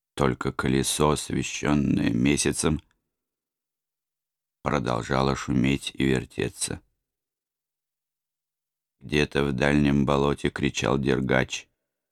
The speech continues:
Сова завывала порой в гущине леса. Старик и князь подошли к мельнице.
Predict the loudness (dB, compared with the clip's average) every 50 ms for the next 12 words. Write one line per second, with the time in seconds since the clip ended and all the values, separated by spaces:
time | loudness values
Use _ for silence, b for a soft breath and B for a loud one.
0 | _ _ _ _ _ _ _ _ _ _ 0 2 2 4 6 4 4 4 4 2
1 | 2 2 2 2 4 4 4 4 4 2 2 2 2 4 4 4 2 2 0 -2
2 | -2 -2 0 0 0 2 4 4 6 6 6 6 6 4 2 2 0 -2 -4 -6
3 | -8 -10 _ _ _ _ _ _ _ _ _ _ _ _ _ _ _ _ _ _
4 | _ _ _ _ _ _ _ _ _ _ _ _ _ _ _ _ _ -20 -20 _
5 | _ -2 -2 0 0 -2 -2 -4 -14 -8 _ -8 -8 -8 -6 -4 -2 0 0 0
6 | -2 -4 -8 -10 -12 _ _ _ _ _ _ _ _ _ _ _ _ _ _ _
7 | _ _ _ _ _ _ -6 -4 -2 -2 -4 -4 -2 -2 -2 -2 -2 -4 -4 -4
8 | -2 -2 -2 -4 -4 -4 -6 -8 -10 -10 -10 -10